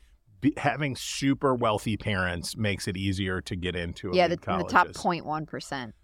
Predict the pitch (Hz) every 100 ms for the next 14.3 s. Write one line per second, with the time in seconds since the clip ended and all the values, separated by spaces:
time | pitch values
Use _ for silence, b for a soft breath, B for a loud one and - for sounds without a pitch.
0 | - 101 104 - - - 131 139 147 -
1 | - 131 131 127 117 104 - 80 69 -
2 | - _ _ 147 160 165 160 143 127 -
3 | - - - _ - - - - - -
4 | - - - - - 196 190 165 - 170
5 | 170 165 156 151 139 147 - 165 165 175
6 | - - 98 110 123 147 165 156 143 -
7 | - 101 104 104 104 101 120 117 113 -
8 | 120 110 131 - 131 90 - - - -
9 | - - - - - - - - - -
10 | _ - 185 190 202 214 226 - 156 160
11 | 151 156 160 175 185 - 202 190 190 190
12 | 202 220 - - _ - - - - 190
13 | 180 180 175 175 170 170 - 165 156 156
14 | 185 202